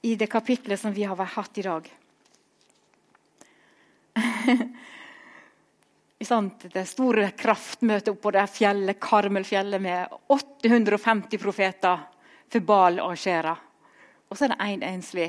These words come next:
mann som står på andre siden, som skal kjempe Guds sak. En sånn kraft.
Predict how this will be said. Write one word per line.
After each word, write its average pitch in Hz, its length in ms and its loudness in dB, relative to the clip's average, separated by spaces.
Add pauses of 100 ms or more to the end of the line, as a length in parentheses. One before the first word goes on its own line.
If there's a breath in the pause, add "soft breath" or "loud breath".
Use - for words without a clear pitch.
mann 180 400 -8 (1300 soft breath)
som 208 140 -6
står 180 240 -2
på - 80 -6
andre 170 260 -8
siden, 165 320 -4
som - 140 -12
skal 214 160 -4
kjempe 226 580 4
Guds 226 220 -2
sak. 208 400 4 (2250 soft breath)
En - 80 -8
sånn 233 180 0
kraft. - 600 -4